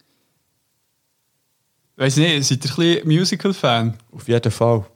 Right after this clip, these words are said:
Speaker 1: Ich,
Speaker 2: Also ich, ja.
Speaker 1: und auch im Zusammenhang mit Hip-Hop finde ich halt, äh,
Speaker 2: Ja.
Speaker 1: das Musical Hamilton
Speaker 2: Ja, ja.
Speaker 1: hure geil.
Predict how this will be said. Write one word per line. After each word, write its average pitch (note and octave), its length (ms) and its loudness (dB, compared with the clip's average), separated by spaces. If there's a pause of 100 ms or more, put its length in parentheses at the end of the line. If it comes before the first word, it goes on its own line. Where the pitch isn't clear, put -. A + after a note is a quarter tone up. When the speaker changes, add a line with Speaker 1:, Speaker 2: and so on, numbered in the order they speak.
(540)
Speaker 1:
Ich, C#3+ 340 2
Speaker 2:
Also A#2 200 2
ich, A2+ 180 2
ja. C3+ 140 2
Speaker 1:
und C#3 200 0
auch D3 200 2
im D3 120 2
Zusammenhang D#3 360 2
mit C#3+ 160 0
Hip-Hop D3+ 500 -2
finde C3+ 220 0
ich C#3 80 4
halt, C#3 240 -2
äh, B2 240 2
Speaker 2:
Ja. A#2 140 4
Speaker 1:
das A#2 60 2
Musical C3+ 480 0
Hamilton C3+ 460 0
Speaker 2:
Ja, A#2 120 0
ja. D#3 40 2
Speaker 1:
hure D3+ 240 2
geil. D#3 380 0